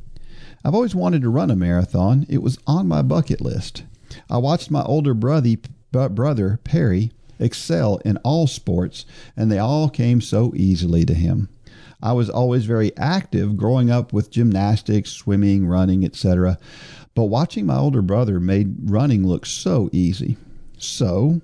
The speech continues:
in two thousand and seven, at the age of forty-two, I decided I wanted to run a marathon since I was already a five K racer. I thought, "How hard could it be?" Perry always made it look so easy.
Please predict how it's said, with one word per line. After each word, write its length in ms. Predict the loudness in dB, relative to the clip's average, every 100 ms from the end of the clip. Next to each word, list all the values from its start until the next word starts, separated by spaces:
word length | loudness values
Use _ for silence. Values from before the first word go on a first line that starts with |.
| -4
in 200 | -2 0
two 160 | 0 0
thousand 420 | 2 0 0 0
and 80 | -2
seven, 400 | 0 0 2 2
at 100 | 2
the 140 | 2
age 160 | 2 0
of 120 | -2
forty-two, 840 | -4 -2 0 0 -2 0 2 2 0
I 100 | -2
decided 560 | 0 -2 0 0 2 0
I 100 | -2
wanted 320 | 0 0 0
to 80 | 0
run 200 | 0 2
a 60 | 2
marathon 720 | 2 2 0 0 0 2 0
since 260 | -2 -2
I 80 | 0
was 200 | 0 -2
already 540 | -2 0 2 2 2 0
a 60 |
five 360 | 0 -2 -4 -4
K 200 | -2 0
racer. 480 | -2 -4 -4 -6 -6 -16 -20 -20 -20 -10
I 160 | -2 -2
thought, 400 | 0 -2 -4 -8 _ _ -4
"How 320 | 0 0 0
hard 300 | 0 0 0
could 160 | 0 0
it 140 | 0
be?" 360 | -2 -2 -2 -4 _ _ -20 _ _ _ -20 -20 -20 -20 -20 -16 -16 -16 -20 -20 -20 -20 -20 -4
Perry 320 | -2 0 0
always 460 | 0 0 2 2 0
made 200 | 0 0
it 140 | 0
look 240 | 0 -2 -2
so 380 | -6 -2 0 0
easy. 440 | -2 0 2 2